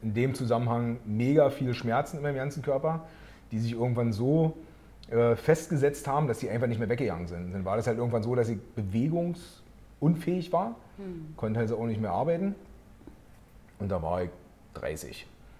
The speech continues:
Speaker 1: Also jetzt bin ich neununddreißig. Und da hab ich gedacht, Mist. Und dann bin ich von Arzt zu Arzt,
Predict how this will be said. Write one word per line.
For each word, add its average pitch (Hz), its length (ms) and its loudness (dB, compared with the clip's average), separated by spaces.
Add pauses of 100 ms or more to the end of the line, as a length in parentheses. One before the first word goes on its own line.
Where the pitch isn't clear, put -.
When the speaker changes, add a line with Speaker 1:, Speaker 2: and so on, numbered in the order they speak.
(560)
Speaker 1:
Also 85 120 -8
jetzt 80 160 -8
bin 90 100 -8
ich 78 100 -8
neununddreißig. 117 760 -4 (880)
Und 78 140 -12
da 69 40 -12
hab - 80 -10
ich - 80 -12
gedacht, - 240 -16
Mist. 76 340 -10
Und 69 60 -12
dann 73 100 -10
bin 82 80 -8
ich 85 60 -12
von 92 140 -8
Arzt 92 360 -4
zu 92 140 -6
Arzt, 110 520 -4